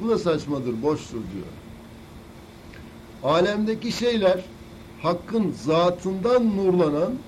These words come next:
zatına delalet eden şeylerdir. Fakat zatı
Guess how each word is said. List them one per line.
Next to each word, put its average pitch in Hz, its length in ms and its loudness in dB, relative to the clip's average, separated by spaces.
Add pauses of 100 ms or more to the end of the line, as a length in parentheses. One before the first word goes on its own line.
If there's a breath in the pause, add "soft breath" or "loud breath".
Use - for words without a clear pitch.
(600)
zatına 180 720 2
delalet 202 540 4
eden 170 300 4
şeylerdir. 131 640 0 (1700)
Fakat 156 360 -2
zatı 170 600 0